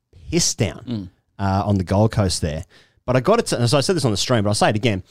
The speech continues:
Speaker 1: I just felt really good seeing an Australian captain walk out to the middle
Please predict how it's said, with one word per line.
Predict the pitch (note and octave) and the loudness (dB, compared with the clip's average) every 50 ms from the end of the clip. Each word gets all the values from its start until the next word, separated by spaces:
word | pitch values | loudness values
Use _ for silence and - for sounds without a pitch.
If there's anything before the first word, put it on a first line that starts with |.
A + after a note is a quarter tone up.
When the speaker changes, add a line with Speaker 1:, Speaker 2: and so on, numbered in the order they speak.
| - - - - - - _ _ _ _ _ | -18 -20 -20 -20 -20 -20 _ _ _ _ _
Speaker 1:
I | - D3 | -4 -2
just | - - A3+ - - - - | 0 0 0 0 -2 -4 -2
felt | - D#3 C#3+ B2+ - _ _ _ _ _ _ _ _ _ _ _ _ A2 A#2+ | 0 0 0 0 -2 _ _ _ _ _ _ _ _ _ _ _ _ -16 -4
really | C#3 E3 F#3+ G3 F3+ F3+ F#3 E3+ E3+ E3+ E3+ E3 | 0 2 2 2 4 2 4 4 4 4 2 0
good | B2+ A2+ C3 C3+ C3+ C3 C3 C3+ B2 A2+ - _ _ _ _ _ _ | 0 2 4 6 6 6 6 4 2 -2 -6 _ _ _ _ _ _
seeing | - - - - B2+ A#2+ A#2 A2+ A2+ A2 G2+ - _ _ _ _ _ - | -8 -2 0 2 4 4 4 4 2 2 -2 -4 _ _ _ _ _ -12
an | A2 | -8
Australian | F#2+ - - - - - C#3+ C#3+ D3 C#3+ C3+ C#3+ B2 | -4 -2 -2 -2 0 2 2 2 4 2 0 -2 -2
captain | - - A#2 - - _ - A#2+ A2+ A#2 A2+ - - _ _ | -2 -2 -2 -2 -6 _ -4 -2 -2 -2 -2 -4 -10 _ _
walk | G2+ A2 B2 B2 A#2 - | -2 0 0 0 2 0
out | C3 B2 A#2+ - - | 0 -2 -2 -4 -6
to | - A#2+ | -4 -2
the | A2+ | 0
middle | A2 A2+ A2+ A2 A2+ A2 G#2+ G#2 | 2 2 2 2 2 0 0 -4